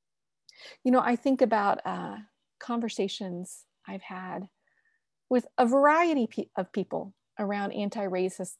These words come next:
uh, anti-racism. But one that sticks out in particular, um, I was helping lead some conversations, again, among our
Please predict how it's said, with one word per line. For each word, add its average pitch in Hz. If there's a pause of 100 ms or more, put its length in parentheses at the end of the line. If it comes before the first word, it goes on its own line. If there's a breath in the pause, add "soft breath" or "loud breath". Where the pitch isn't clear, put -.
(140)
uh, 202 (180)
anti-racism. 202 (540 soft breath)
But 226
one 311
that -
sticks -
out 214
in 190
particular, 180
um, 180
I 208
was 202
helping 208 (120)
lead 190 (1500 soft breath)
some 277
conversations, 240 (340 loud breath)
again, 214 (180)
among 214
our 185